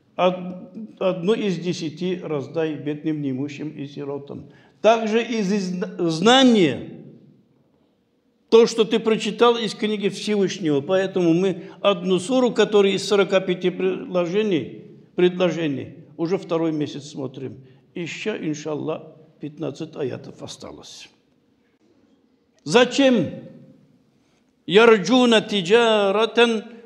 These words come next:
лан табур». Потому что они совершают бизнес, который никогда не пропадет, и банкротом никогда не будут. Другой бизнес.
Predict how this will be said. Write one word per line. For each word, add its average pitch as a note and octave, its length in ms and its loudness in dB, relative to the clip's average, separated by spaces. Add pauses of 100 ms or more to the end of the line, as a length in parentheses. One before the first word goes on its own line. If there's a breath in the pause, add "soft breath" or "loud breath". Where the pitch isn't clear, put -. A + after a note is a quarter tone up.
(120 loud breath)
лан G#3 400 2
табур». F3+ 680 2 (600 soft breath)
Потому G3 420 4
что G3 340 0
они G3 280 4
совершают F#3+ 880 4
бизнес, G#3+ 600 2
который G#3+ 520 4
никогда G3 500 0
не G3+ 140 2
пропадет, G3 680 2 (200 loud breath)
и A3 80 -2
банкротом G#3+ 800 4
никогда A3 480 2
не G#3 160 6
будут. F#3+ 500 -2 (2250)
Другой B3+ 500 6
бизнес. G3+ 640 0